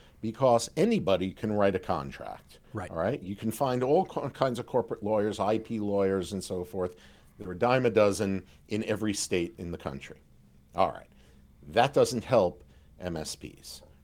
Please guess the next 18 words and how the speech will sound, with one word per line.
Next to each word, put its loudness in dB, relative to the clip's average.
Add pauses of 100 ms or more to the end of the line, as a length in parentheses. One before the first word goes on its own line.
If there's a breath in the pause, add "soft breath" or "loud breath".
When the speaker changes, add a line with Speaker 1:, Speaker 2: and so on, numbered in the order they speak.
(120)
Speaker 1:
right? -6
Because -2
they 4
need -2
to -6 (720 soft breath)
make -2
sure 2
that -4
the -16
professionals -6
with -10
whom -2
they -2
work 4 (600 soft breath)
understand -2
the -2
technologies, -8
understand -6